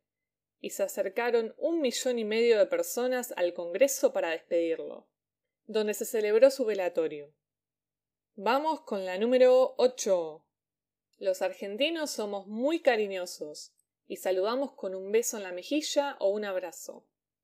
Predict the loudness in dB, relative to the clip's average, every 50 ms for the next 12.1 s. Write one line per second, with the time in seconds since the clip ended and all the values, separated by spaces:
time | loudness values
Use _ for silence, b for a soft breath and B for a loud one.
0 | _ _ _ _ _ _ _ _ _ _ _ -8 -6 -6 -4 -2 -2 -2 -2 -2
1 | -4 -6 -2 0 0 2 2 0 0 -2 0 0 0 0 0 -4 -12 -12 -10 -4
2 | -2 -2 -2 0 0 4 6 8 6 6 4 2 -2 -2 -4 -6 -14 -16 -16 -16
3 | -16 -16 -16 -12 -8 -8 -6 -6 -6 -8 -8 -8 -6 -2 0 0 0 -2 -4 -8
4 | -8 -6 -6 -6 -6 -6 -8 -10 -8 -10 -14 -14 -16 -16 _ _ _ _ _ _
5 | _ _ _ _ _ _ _ _ _ _ 2 4 4 6 6 4 4 2 2 2
6 | 0 0 0 0 0 -2 -2 -4 -6 -14 -14 -12 -12 -8 -2 2 2 4 4 2
7 | 0 -4 -8 -8 -10 -12 -12 -12 -8 -4 -4 -4 -4 -4 -6 -8 -8 -10 -8 -6
8 | -6 -4 -4 -6 -6 -8 -8 -8 -6 -6 -4 -2 -2 -2 -2 -4 -6 -10 _ _
9 | _ _ _ _ _ _ _ _ _ _ 0 0 2 2 2 2 2 0 0 0
10 | 0 0 0 0 -2 -2 -2 -2 -2 -4 0 2 2 2 2 0 0 0 0 0
11 | -2 -6 -6 -4 0 2 4 4 4 2 -2 -8 -8 -10 -10 -10 -14 -16 -18 -18
12 | _